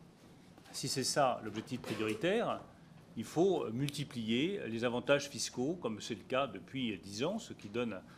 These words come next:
après une certaine notoriété aux ministres du logement successifs qui voient leur nom accolé à une loi. Euh, le problème de cette solution, c'est qu'elle est extraordinairement coûteuse. Le Pinel, euh, c'était deux milliards d'euros pour trente mille logements par an.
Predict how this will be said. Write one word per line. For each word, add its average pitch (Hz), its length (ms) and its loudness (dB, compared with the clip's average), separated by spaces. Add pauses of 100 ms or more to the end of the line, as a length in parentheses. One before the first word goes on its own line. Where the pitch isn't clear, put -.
(180)
après 120 240 0
une 117 80 0
certaine 104 300 -6
notoriété 123 640 0
aux 101 60 -2
ministres 104 420 -6
du 92 120 -10
logement 107 340 -4
successifs 151 680 -8 (280)
qui 131 100 -2
voient 117 140 4
leur 110 180 4
nom 175 240 2
accolé 135 520 2
à 170 80 6
une 131 100 4
loi. 95 240 0 (720)
Euh, 127 100 -2
le 165 140 6
problème 175 320 6
de 131 60 0
cette 123 160 -4
solution, 139 440 0
c'est 165 140 -2
qu'elle 131 140 4
est 180 180 2
extraordinairement 175 640 6
coûteuse. 202 440 0 (840)
Le 139 140 4
Pinel, 147 560 6 (500)
euh, 131 140 -4
c'était 160 420 2
deux 143 160 4
milliards 151 320 6
d'euros 135 260 4
pour 156 160 -4
trente - 280 -2
mille 180 120 2
logements 156 300 2
par 208 180 4
an. 196 160 0